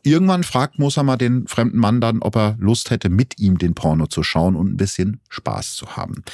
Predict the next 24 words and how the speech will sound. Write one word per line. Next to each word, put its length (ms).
Wenn 160
der 80
Mann 160
dann 160
ja 360
sagt, 400
nimmt 200
er 60
ihn 100
mit 160
nach 180
Hause 540
in 380
sein 220
Haus 300
in 120
Grünwald 500
und 300
bezahlt 600
ihn 100
nach 220
dem 160
Sex. 580
Und 220